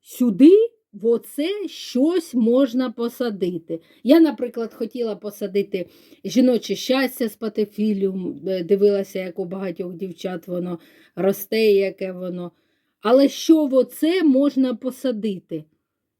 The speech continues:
Ну, що? Це таке розчарування, чесно вам скажу.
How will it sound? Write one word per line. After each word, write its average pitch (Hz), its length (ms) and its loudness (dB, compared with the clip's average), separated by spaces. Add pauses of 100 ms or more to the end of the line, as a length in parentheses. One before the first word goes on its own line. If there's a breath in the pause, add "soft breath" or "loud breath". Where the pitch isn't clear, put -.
Ну, 226 160 2
що? 214 500 2 (4000 loud breath)
Це 220 160 -2
таке 247 300 2
розчарування, 180 800 -6
чесно 180 400 -12
вам 180 220 -14
скажу. 170 440 -10